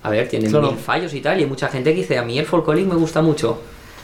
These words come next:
Speaker 1: y, y porque tiene espíritu o tiene lo que quieras, y,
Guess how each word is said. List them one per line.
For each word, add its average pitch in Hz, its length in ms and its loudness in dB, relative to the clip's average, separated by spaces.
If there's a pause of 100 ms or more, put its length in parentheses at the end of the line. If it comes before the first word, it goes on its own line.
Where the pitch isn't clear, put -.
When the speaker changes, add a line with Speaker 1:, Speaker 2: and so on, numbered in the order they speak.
(260)
Speaker 1:
y, 135 520 4
y 131 240 2
porque 117 220 2
tiene 135 240 2
espíritu 170 640 2
o 147 100 6
tiene 151 280 4 (120)
lo 131 120 0
que 127 140 -8
quieras, 151 520 0
y, 120 800 -6